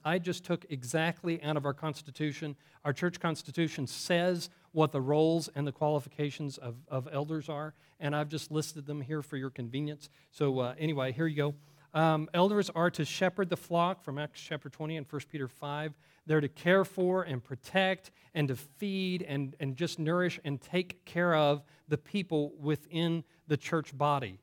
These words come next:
It is their role, and the, the Bible uses the term under-shepherd. You're an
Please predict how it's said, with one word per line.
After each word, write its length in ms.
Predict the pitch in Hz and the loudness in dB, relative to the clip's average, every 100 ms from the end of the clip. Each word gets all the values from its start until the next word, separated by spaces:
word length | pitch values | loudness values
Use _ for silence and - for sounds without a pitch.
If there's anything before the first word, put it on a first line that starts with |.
| _ _ | _ _
It 140 | 165 180 | 4 4
is 180 | 175 | 4
their 240 | 143 170 160 | 4 4 6
role, 440 | 160 165 156 151 | 6 8 8 4
and 260 | 151 143 139 | 2 -2 -2
the, 120 | 139 143 | -4 -6
the 220 | 143 131 | -4 -2
Bible 280 | 127 160 165 | 2 2 2
uses 260 | 147 147 - | -2 -6 -10
the 80 | 143 | -10
term 320 | - 151 147 - | -4 -4 -4 -2
under-shepherd. 640 | 180 175 147 143 117 110 110 | 0 0 -2 -4 -8 -10 -4
You're 200 | 156 | 2
an 100 | 180 | 2